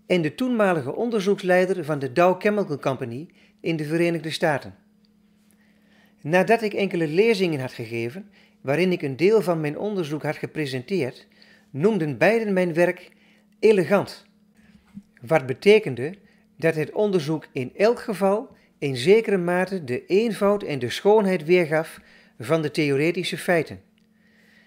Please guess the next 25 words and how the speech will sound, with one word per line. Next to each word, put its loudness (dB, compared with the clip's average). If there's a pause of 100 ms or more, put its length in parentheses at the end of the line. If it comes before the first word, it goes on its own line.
(160)
Daar 2
hecht 0
een -4
wetenschapper 2
meer 0
waarde 2
aan -4 (640)
dan 0
aan -2
veel -2
andere -2
goede -6
prestaties. -6 (1600)
Op 2
een -2
conferentie 0
in -4
tweeduizend 2
vijf, 0 (300)
die -4
gesponsord -2
werd -4
door 0
de -2
Amerikaanse -2